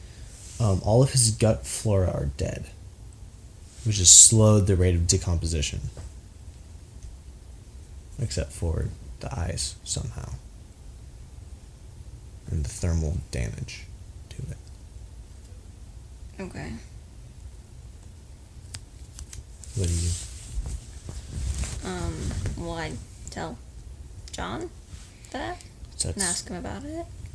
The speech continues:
Speaker 2: I'm assuming since I didn't really tell him, right?
Speaker 1: I, I'm assuming you, you do tell him. You and you kinda point this out, and he, he kinda confirms that,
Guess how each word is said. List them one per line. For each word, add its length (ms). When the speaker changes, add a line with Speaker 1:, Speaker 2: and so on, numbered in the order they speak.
Speaker 2:
I'm 60
assuming 280
since 140
I 60
didn't 180
really 160
tell 200
him, 120
right? 300
Speaker 1:
I, 140
I'm 120
assuming 300
you, 100
you 120
do 200
tell 160
him. 140
You 240
and 180
you 80
kinda 260
point 240
this 160
out, 140
and 100
he, 240
he 120
kinda 200
confirms 560
that, 180